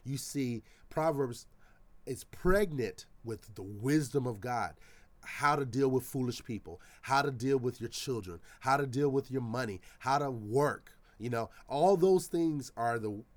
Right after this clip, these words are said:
is, is, is, is a revelation of the wisdom of God, how we should live. So when we pray for the wisdom of God, we're actually praying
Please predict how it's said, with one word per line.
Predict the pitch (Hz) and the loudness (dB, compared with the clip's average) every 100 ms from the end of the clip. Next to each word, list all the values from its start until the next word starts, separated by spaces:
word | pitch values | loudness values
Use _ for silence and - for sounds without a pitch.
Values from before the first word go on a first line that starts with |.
| - - | -20 -10
is, | 123 95 | -10 -6
is, | 127 110 | -6 -6
is, | 117 - 123 | -10 -10 -10
is | 110 | -6
a | 110 | 0
revelation | 131 147 139 139 156 - 107 98 - - - - - - | 2 2 2 2 -2 -4 -8 -10 -14 -20 -20 -20 -20 -8
of | 127 110 | -6 -4
the | 120 | -4
wisdom | 110 120 147 156 123 139 | -2 4 6 6 2 -2
of | 120 92 | -2 -6
God, | 117 117 104 82 - - - | -4 -2 -2 -6 -14 -20 -16
how | - 139 143 | -4 0 2
we | 131 127 | 2 -2
should | - 107 | -4 -6
live. | 110 117 80 67 - - - | -4 -4 -6 -12 -20 -20 -14
So | - 156 143 | -4 -2 -2
when | 117 123 | -2 0
we | 147 | 0
pray | 175 - 190 175 | 0 0 -2 0
for | 151 117 | -2 -2
the | 113 | -2
wisdom | 107 131 196 233 131 131 | 0 6 8 6 0 -2
of | 113 92 | -2 -4
God, | 98 95 92 - - | -4 -4 -6 -14 -6
we're | 139 | -2
actually | 165 202 - 139 | -2 -2 -6 -10
praying | - 151 123 | -6 -4 -4